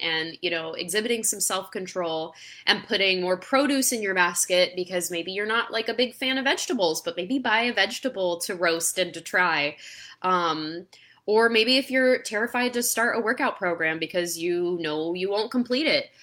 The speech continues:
you don't have to do the big thing today. You can start with fifteen minutes of movement. You can start with five minutes of movement.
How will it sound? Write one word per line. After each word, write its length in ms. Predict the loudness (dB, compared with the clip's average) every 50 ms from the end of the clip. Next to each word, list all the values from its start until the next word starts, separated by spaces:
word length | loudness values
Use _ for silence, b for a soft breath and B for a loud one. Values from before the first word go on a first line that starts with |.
| b b b b
you 200 | -4 -2 0 2
don't 240 | 4 4 2 2 0
have 340 | 2 2 2 2 2 -2 -4
to 100 | -6 -4
do 540 | -2 -2 0 0 0 0 -2 -2 -4 -6 -10 _ _ _ -16
the 180 | -2 -2 0 4
big 260 | 4 4 4 4 0
thing 360 | 0 2 2 4 4 2 0
today. 600 | -4 -4 -2 0 2 2 2 2 0 -2 -8 -12 b b b b b b
You 240 | -10 -2 0 2 2
can 160 | 4 4 2
start 400 | 2 2 4 4 4 4 2 2
with 260 | 4 4 4 4 4 0 -8 _ _
fifteen 520 | -2 0 0 0 0 -2 -4 -2 -2 -2 -2
minutes 320 | -2 -2 -2 -2 -2 -6
of 140 | -6 -8 -6
movement. 460 | -6 -6 -6 -6 -6 -8 -8 -8 -10 _ _ _
You 100 | -10 -8
can 120 | -4 -4
start 180 | -2 -2 -4 -6
with 100 | -8 -12
five 360 | -10 -6 -4 -4 -4 -4 -4
minutes 280 | -6 -4 -4 -6 -6 -10
of 160 | -10 -10 -10
movement. 400 | -10 -10 -10 -10 -12 -12 -12